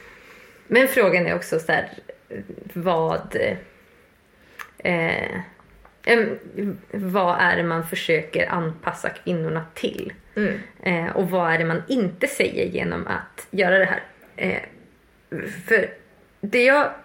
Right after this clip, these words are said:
Speaker 1: det jag tänker, eller så här, om, om man ska generalisera, eh, mans seminarier och kvinnors seminarier, eh, och liksom vad man försöker uttrycka, eh,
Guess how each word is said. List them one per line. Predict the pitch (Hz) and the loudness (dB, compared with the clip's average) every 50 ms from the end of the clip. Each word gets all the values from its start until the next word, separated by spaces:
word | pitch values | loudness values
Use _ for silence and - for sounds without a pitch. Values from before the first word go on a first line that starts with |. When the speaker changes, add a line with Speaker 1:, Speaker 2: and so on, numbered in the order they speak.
| - - - _ _ _ _ _ _ _ - _ _ _ _ _ _ _ _ _ _ _ - | -20 -20 -20 _ _ _ _ _ _ _ -20 _ _ _ _ _ _ _ _ _ _ _ -10
Speaker 1:
det | 196 208 233 269 | -6 0 2 4
jag | 277 285 285 285 | 6 6 4 4
tänker, | 269 202 180 - - - | 2 2 2 2 2 2
eller | 202 208 208 | 4 4 2
så | 208 | 2
här, | - - | 2 2
om, | 196 202 196 - | 2 2 0 0
om | 208 214 | 2 2
man | 214 208 202 | 2 2 2
ska | - 208 | 0 -2
generalisera, | 202 - 208 202 196 190 202 208 196 196 - - 240 220 214 185 170 175 175 175 - - - - - - - - - - - - _ _ _ _ _ _ - _ _ _ - - - - | 0 2 2 2 2 2 2 0 0 -2 0 0 2 4 4 4 4 4 4 2 0 -2 -6 -14 -14 -16 -16 -20 -20 -20 -20 -20 _ _ _ _ _ _ -20 _ _ _ -20 -18 -10 -6
eh, | 185 175 170 165 165 - - - - - - - - - | -4 -2 0 0 0 -2 -2 -4 -6 -10 -10 -10 -10 -4
mans | - 196 190 190 185 180 170 175 175 - - - - - | -2 0 2 4 2 2 2 0 -2 -4 -8 -10 -10 -10
seminarier | - - - 185 175 175 180 185 190 190 180 170 160 165 170 165 170 - - | -10 -4 0 0 2 4 4 4 4 4 4 4 4 4 4 2 2 0 -2
och | 180 - - - - | -4 -6 -8 -16 -18
kvinnors | - - - 180 165 165 165 175 175 170 | -14 -4 -2 0 0 2 2 0 0 -2
seminarier, | - 175 165 170 180 196 202 185 185 - 160 - 208 233 226 - - - _ - - | -2 -2 0 2 4 4 4 2 2 2 2 2 2 2 0 -4 -14 -20 _ -14 -6
eh, | - 180 170 170 165 170 - - | -4 -2 -2 -2 -2 -4 -4 -2
och | - 170 160 | -2 0 0
liksom | - - - - 165 160 | -2 -2 -4 -4 -2 -2
vad | 170 165 160 | -2 0 0
man | 160 160 | -2 -2
försöker | 160 170 - - - 160 - 175 - | -2 -2 -2 -2 -4 -2 0 -2 0
uttrycka, | - 180 160 165 - - 180 - - - 165 156 - 165 - - - - - - - - - - _ - | 0 -2 -4 -4 -6 -8 -8 -8 -4 -2 0 0 0 0 -4 -8 -16 -20 -20 -20 -20 -20 -20 -20 _ -6
eh, | - 170 - | -4 -4 -4